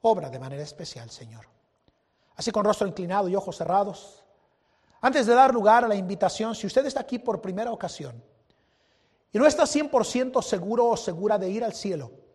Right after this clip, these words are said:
la Biblia dice que hoy es el tiempo aceptable y que ahora es el día de la salvación. Habrá alguien en esta mañana que podría decir, "Pastor, yo no estoy cien por ciento seguro de ir al cielo, pero quisiera estarlo".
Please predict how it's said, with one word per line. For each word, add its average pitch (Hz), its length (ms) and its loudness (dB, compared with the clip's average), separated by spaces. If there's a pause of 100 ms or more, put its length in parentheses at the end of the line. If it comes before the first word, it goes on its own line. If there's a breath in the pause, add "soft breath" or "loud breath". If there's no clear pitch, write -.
(1200)
la 160 100 0
Biblia 202 160 0
dice 202 180 -4
que 170 120 -4
hoy 196 180 0
es 165 100 -10
el 170 120 -6
tiempo 180 240 -8
aceptable 165 480 -8
y 147 40 -14
que - 120 -10
ahora 165 320 -2
es - 120 -14
el 165 140 -10
día 220 220 -8
de 160 80 -12
la 135 100 -12
salvación. 120 640 -16 (1120)
Habrá 220 160 4
alguien 269 160 0
en 233 80 0
esta 269 220 4
mañana 208 360 -2
que 208 80 -4
podría 190 280 -4
decir, 208 280 -6
"Pastor, 208 280 -6
yo 220 100 -2
no 262 80 -6
estoy 254 200 -8
cien 269 220 -4
por 240 160 -6
ciento 247 300 -8
seguro 220 300 -6
de 214 80 -2
ir 214 60 -4
al 185 100 -6
cielo, 240 280 -14 (1120)
pero 277 200 6
quisiera 311 420 0
estarlo". 269 500 0